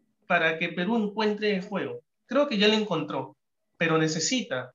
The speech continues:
no, eh, mejorar más, ¿no? Ahorita Perú tiene el título de ser una de las cuatro selecciones mejores aquí de Sudamérica, pero yo también pienso que ese título que lleva Perú en este momento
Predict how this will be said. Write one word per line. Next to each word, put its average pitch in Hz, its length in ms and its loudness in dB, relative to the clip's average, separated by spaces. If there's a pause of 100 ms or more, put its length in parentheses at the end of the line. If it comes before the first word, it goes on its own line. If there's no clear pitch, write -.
no, 170 220 -4
eh, 147 680 -2
mejorar 165 480 2
más, 127 340 -2 (380)
¿no? 180 100 0
Ahorita 254 720 4 (440)
Perú 196 240 0
tiene 240 260 -4
el 202 100 2
título 233 500 2
de 180 160 0
ser 220 240 -4
una 226 240 -2
de 220 120 0
las 165 240 -4
cuatro 214 240 -4
selecciones 190 520 0
mejores 190 500 -2
aquí - 260 -2
de 185 100 2
Sudamérica, 156 580 -2 (380)
pero 180 160 2
yo 214 120 4
también 226 280 0
pienso 233 340 -2
que 160 320 -6
ese 233 280 0
título 196 400 -2
que 160 120 -2
lleva 190 320 4
Perú 185 340 -4
en 160 160 -2
este 202 200 0
momento 233 580 -4